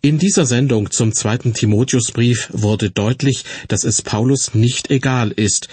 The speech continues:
wie sein junger Mitarbeiter Timotheus lebt. Für ihn ist wichtig, dass sich Timotheus, sein geistlicher Sohn, wie ein Diener, wie ein Arbeiter oder wie ein reines Gefäß Gott zur Verfügung stellt.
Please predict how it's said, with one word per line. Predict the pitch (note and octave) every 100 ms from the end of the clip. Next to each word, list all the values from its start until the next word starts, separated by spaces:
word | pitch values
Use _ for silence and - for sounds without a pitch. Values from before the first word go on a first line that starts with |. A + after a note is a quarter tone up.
| - -
wie | G#2+
sein | G2+ G2 G2+
junger | C#3+ D#3+ C3+
Mitarbeiter | A#2+ - A2+ A2 A2 A2+
Timotheus | - A2+ G#2 G2+ B2 - A2
lebt. | G2+ E2+ - - _ _ _
Für | - - -
ihn | G#2+ C3+ G3+
ist | D3+ G#2 -
wichtig, | A2+ C3+ - G3 - - -
dass | A2+
sich | - G#2+
Timotheus, | - G#2 G#2 D#3+ - G#3 - - -
sein | F#2+ F#2 F#2+
geistlicher | A2+ B2+ C#3 B2 A2 G#2
Sohn, | G2 C3 C#3+ C#3+ - - -
wie | A2+ F3
ein | C#3+ C#3+
Diener, | C3 C#3+ G#2+ G2 E2+ - -
wie | - F#2
ein | G2+ F#2
Arbeiter | A2 B2+ D#3 D#3 D#3 D3 C#3+ - _
oder | B2 C3 C#3 C3+ - -
wie | A2+ A#2
ein | G#2+ G#2+
reines | F#2 G2+ A2 B2 -
Gefäß | G2+ - G#2+ G#2+ A2 - - -
Gott | G#2+ F#2
zur | - - B2 G#2+
Verfügung | B2+ - B2 G#2+ G2+
stellt. | - A2+ D#2 - -